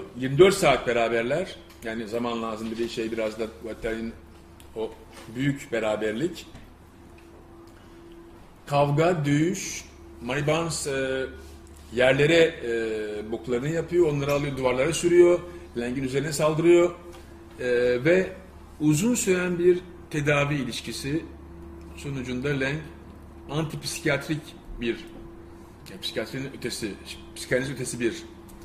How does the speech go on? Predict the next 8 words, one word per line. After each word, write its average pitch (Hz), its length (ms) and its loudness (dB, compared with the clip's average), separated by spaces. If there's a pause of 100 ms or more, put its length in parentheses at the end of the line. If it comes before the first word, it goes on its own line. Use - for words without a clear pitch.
(480)
e, 104 640 -6 (960)
ilişkide 127 640 -2 (680)
Mary 175 260 2
Barnes'ı, 156 580 0 (960)
e, - 20 -6 (1200)
normal 143 560 2
yapmasa 139 520 2
bile 139 340 2